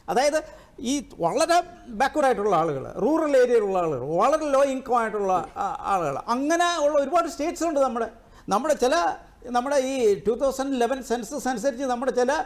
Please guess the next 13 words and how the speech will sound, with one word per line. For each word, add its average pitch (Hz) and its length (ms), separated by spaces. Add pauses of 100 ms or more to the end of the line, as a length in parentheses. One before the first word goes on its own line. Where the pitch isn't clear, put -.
(260)
ആ, 226 60
സംസ്ഥാനങ്ങളിലൊക്കെ 269 840
more 247 300
than 294 120
eighty 285 300 (100)
percent 277 320
പോപ്പുലേഷനും 254 760
റൂറലാണ്. 262 560 (600)
അല്ലെങ്കിൽ 262 280 (240)
ഒരു 226 180
പത്തിലധികം 269 1120
സ്റ്റേറ്റിൽ 254 440
ഒരു 233 300